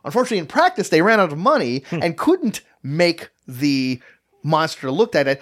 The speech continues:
Speaker 1: so they used an incredibly crappy bug-eyed bird puppet <laughs> to be
Speaker 2: Oh
Speaker 1: the
Speaker 2: my.
Speaker 1: claw. It's, it is w-,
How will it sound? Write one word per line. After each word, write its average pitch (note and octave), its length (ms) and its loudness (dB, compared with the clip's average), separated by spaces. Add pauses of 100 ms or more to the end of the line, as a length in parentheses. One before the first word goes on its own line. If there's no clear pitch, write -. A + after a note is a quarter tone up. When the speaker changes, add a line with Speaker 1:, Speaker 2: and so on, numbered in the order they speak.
(120)
Speaker 1:
so E3+ 220 0
they D#3+ 120 2
used F#3 520 -2 (140)
an E3 120 -4
incredibly A#3+ 1160 -2
crappy G#3 680 0
bug-eyed F3+ 840 2
bird E3+ 360 4
puppet E3 460 -2 (160)
<laughs> - 160 -14
to G#3+ 140 2
be D3+ 200 -2
Speaker 2:
Oh F#3 160 4
Speaker 1:
the B2+ 120 2
Speaker 2:
my. A#2+ 420 0 (180)
Speaker 1:
claw. - 120 0 (520)
It's, F#3 360 0
it F#3+ 180 4
is F#3 240 0 (420)
w-, F#3+ 140 -14